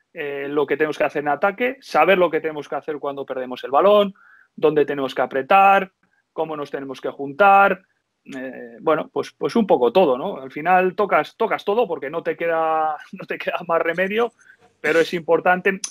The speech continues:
Lo bonito para mí es ver esa progresión, ¿no? Yo muchas veces les pongo, cuando vienen con la, con la sub, eh, quince que empiezan,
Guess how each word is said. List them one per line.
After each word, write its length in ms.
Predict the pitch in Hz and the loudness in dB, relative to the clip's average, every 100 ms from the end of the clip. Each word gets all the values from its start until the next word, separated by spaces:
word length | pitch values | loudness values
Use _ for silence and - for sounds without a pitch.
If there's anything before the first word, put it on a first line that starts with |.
| - - | -12 -2
Lo 140 | 165 | 0
bonito 380 | 160 156 165 180 | 0 -2 -4 0
para 260 | 175 165 165 | 2 2 2
mí 200 | 180 180 | -2 -4
es 300 | 180 - _ _ _ _ _ _ _ _ - _ _ - | -6 -10 _ _ _ _ _ _ _ _ -20 _ _ -6
ver 200 | 170 165 | -4 -2
esa 240 | 151 147 | -2 -2
progresión, 600 | 135 135 135 131 147 131 | -2 -4 -6 -4 -4 -4
¿no? 180 | 123 175 | -8 -4
Yo 140 | 151 | -2
muchas 260 | 170 170 165 | -2 2 2
veces 220 | 165 170 | 2 2
les 180 | 156 143 | 0 0
pongo, 340 | - 170 160 | 0 2 2
cuando 240 | 156 151 147 | 2 -2 -2
vienen 280 | 165 180 180 | -2 -2 0
con 180 | 175 170 | 0 4
la, 380 | 170 165 156 - _ _ _ _ | 4 4 2 -2 _ _ _ _
con 200 | 147 151 | -4 0
la 120 | 151 | 0
sub, 920 | - 170 165 160 160 156 156 151 147 - | 0 -2 0 0 0 -2 -2 -6 -8 -10
eh, 680 | 147 143 139 131 131 127 127 _ _ | -6 -2 0 0 -2 -6 -10 _ _
quince 400 | 185 185 180 165 | 0 2 2 2
que 80 | 151 | 2
empiezan, 600 | 143 175 175 190 208 | 2 2 4 2 0